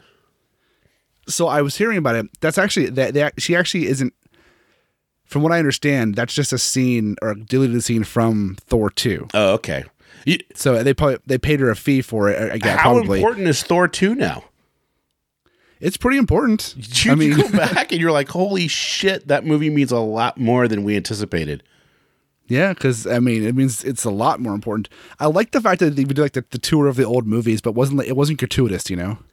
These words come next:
Speaker 2: Well, they did it in such a way that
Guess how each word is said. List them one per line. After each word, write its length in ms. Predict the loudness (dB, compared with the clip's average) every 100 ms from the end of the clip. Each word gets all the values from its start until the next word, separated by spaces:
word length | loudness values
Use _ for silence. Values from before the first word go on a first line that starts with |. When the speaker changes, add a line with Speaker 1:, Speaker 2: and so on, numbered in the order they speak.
| _ _
Speaker 2:
Well, 220 | 0 2
they 140 | 2 0
did 240 | 2 2
it 100 | 2
in 140 | -2
such 260 | -2 -2 0
a 80 | 0
way 580 | 2 2 2 2 -2 -6 _ _ _
that 400 | -2 0 0 -6